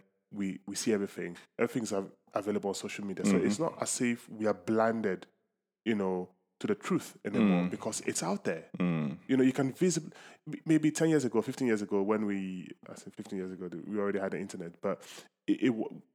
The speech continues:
Speaker 1: things were not online as
Speaker 2: Mm.
Speaker 1: they are today.
Speaker 2: We don't have the polarity that we
Speaker 1: Yeah.
Speaker 2: have.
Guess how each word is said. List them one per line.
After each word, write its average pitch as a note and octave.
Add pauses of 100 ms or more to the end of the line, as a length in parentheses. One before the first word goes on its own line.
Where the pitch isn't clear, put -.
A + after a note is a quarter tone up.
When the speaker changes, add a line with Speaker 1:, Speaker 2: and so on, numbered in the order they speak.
(140)
Speaker 1:
things D3+
were A#2+
not A2+
online G2+
as F2
Speaker 2:
Mm. E2
Speaker 1:
they -
are -
today. -
Speaker 2:
We G2
don't A2+
have G#2+
the F#2+
polarity F2+
that D#2
we E2
Speaker 1:
Yeah. B3
Speaker 2:
have. -